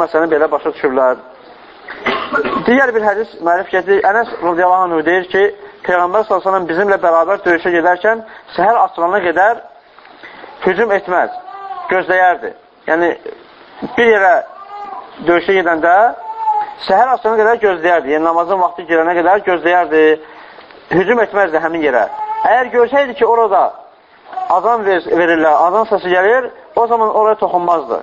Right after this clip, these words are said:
Yox, əgər eşitməsəydi azan səsini, o zaman, e, həmin, e, bölgəyə hücum edərdi və ya, e, yəni, hücum edərdi, o demək deyil, ha, yəni ki, hücum çəkib dağıdıb tökərdi hamısını. Yox. Yəni,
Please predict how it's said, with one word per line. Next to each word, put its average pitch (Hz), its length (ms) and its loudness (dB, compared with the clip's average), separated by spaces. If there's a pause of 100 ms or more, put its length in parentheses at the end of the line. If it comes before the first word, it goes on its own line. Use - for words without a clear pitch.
(300)
Yox, 165 200 2
əgər 240 320 2
eşitməsəydi 226 520 0
azan 190 320 0
səsini, 190 240 0
o 208 140 2
zaman, 214 380 0 (800)
e, 160 120 4 (100)
həmin, 214 320 -2
e, 170 120 4 (540)
bölgəyə 180 500 2 (340)
hücum 202 300 0
edərdi 208 360 0
və 247 120 2
ya, 240 160 6 (600)
e, 170 140 4 (540)
yəni, 196 240 0
hücum 240 200 0
edərdi, 220 220 4
o 226 100 4
demək 220 240 -2
deyil, 214 200 4
ha, 180 140 2
yəni 175 140 -2
ki, 196 140 0 (420)
hücum 180 320 0
çəkib 180 280 -4
dağıdıb 180 320 0
tökərdi 156 280 0
hamısını. 139 320 -2
Yox. 156 340 0 (160)
Yəni, 247 240 0